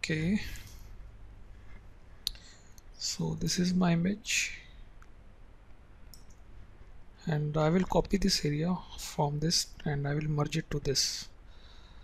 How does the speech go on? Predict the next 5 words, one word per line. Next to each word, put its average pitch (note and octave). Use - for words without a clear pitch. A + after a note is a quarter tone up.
So -
for F3+
this, F#3
uh, F#3
directly D3+